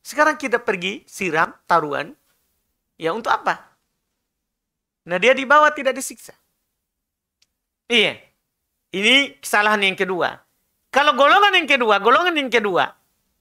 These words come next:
Iya. Iya kan, al-murtab. Dalam sebagian hadits, orang-orang yang ragu. Di dalam sebagian lafaz dibilang al-fajir,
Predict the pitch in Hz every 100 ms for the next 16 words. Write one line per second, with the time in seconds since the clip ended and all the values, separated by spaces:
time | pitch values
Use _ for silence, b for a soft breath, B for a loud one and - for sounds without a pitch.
0 | _ _ _ _ _ _ - 214 220 -
1 | - _ _ - 277 311 294 254 233 233
2 | - 254 233 180 - - _ _ _ _
3 | _ _ _ _ _ _ - 185 185 175
4 | 180 185 220 185 165 - 190 180 226 196
5 | 170 165 175 147 123 113 _ _ _ _
6 | _ _ _ _ _ _ _ _ _ _
7 | _ _ _ _ _ _ _ 151 175 214
8 | 214 226 214 220 233 240 214 226 233 202
9 | 190 226 233 190 233 165 127